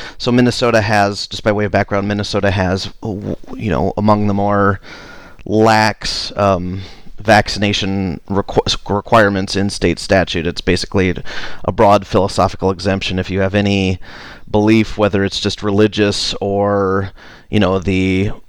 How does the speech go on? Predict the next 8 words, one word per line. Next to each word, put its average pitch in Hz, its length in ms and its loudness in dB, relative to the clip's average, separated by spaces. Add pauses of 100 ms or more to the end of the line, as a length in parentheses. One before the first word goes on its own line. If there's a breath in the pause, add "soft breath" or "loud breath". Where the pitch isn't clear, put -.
(120)
flawed 104 560 2
belief 101 540 0
that 95 440 2 (140)
vaccines 98 640 2
cause 95 260 -2
autism, 101 580 0
you 101 140 0
can 95 340 0